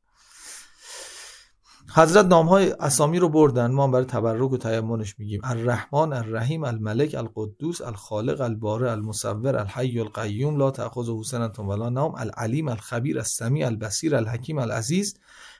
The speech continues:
الجبار، المتکبر، العلی، العظیم، المقتدر، القادر، السلام، المؤمن، المهیمن، البارئ، المنشئ، البدیع،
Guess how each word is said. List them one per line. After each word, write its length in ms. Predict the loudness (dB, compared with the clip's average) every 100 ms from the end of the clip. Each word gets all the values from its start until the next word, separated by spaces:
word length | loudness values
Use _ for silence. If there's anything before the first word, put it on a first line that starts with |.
| 6
الجبار، 720 | 6 8 6 4 6 6 8
المتکبر، 800 | 6 2 0 -4 -4 0 4 2
العلی، 600 | 2 -2 0 2 4 2 0
العظیم، 800 | -2 -2 0 4 6 6 4 -4 _ _ _ 4
المقتدر، 1040 | 10 10 10 6 2 2 6 8 8 4
القادر، 760 | 0 0 0 2 4 4 4 4
السلام، 640 | -2 -2 -2 4 4 4
المؤمن، 560 | 0 0 0 0 -2 -2
المهیمن، 680 | -2 0 -2 -2 -2 -2 -2
البارئ، 560 | -2 0 0 2 2 2
المنشئ، 640 | -2 -2 -2 -4 -4 -6
البدیع، 600 | -4 -4 -4 -4 0 0